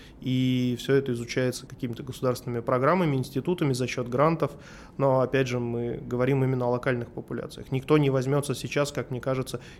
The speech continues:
изучать всю кольчатую нерпу, которую, там, обитает в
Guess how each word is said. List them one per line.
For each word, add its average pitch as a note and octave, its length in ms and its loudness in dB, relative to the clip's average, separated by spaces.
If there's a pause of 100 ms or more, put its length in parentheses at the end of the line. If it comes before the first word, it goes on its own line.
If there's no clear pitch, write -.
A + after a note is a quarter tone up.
изучать B2+ 360 2
всю D3+ 220 2
кольчатую B2+ 500 0
нерпу, C3 720 2
которую, B2 580 -4 (140)
там, - 160 -12 (680)
обитает C3 640 4
в B2 840 0